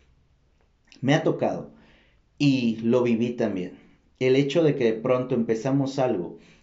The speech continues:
y queremos que al otro día, que a la semana, que al mes,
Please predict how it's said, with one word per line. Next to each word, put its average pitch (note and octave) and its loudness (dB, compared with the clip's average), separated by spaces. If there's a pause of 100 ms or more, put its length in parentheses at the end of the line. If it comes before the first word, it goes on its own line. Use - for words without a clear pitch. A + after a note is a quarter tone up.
(100)
y D#3 -2
queremos D3+ 0
que B2+ 0
al A#2+ 2
otro C#3+ 2
día, A#2+ -2
que A2 -2
a A2 0
la G#2+ -2
semana, A2+ 0
que A2+ -2
al G#2 0
mes, A#2+ -2